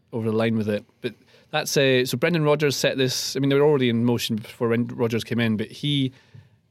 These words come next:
won, well, he won seven trophies in a row, and it would have been nine had he stayed, I would have suspected. Neil Lennon took over, and it's just continued again. It's, uh,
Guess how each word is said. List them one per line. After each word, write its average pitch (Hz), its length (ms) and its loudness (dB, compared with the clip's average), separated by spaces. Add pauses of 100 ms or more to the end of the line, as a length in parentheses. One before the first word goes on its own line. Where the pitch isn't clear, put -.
won, 120 380 2 (420)
well, 120 100 2
he 156 100 4
won 147 140 2
seven 147 260 2
trophies 120 260 0
in 117 60 0
a 110 60 0
row, 107 280 0 (380)
and 117 100 -2
it 120 60 0
would 127 120 2
have 123 60 2
been 117 180 2
nine 113 260 2
had 113 140 -2
he 110 60 -4
stayed, 104 400 -4 (240)
I 104 180 -8
would 107 100 -6
have 104 100 -6
suspected. 110 480 -6
Neil 117 140 0
Lennon 110 200 -2
took - 200 -6
over, 107 220 0
and 113 200 -4
it's 120 160 -6
just 127 160 -2
continued 117 520 -2
again. 110 460 0 (640)
It's, 113 380 -8
uh, 113 320 -2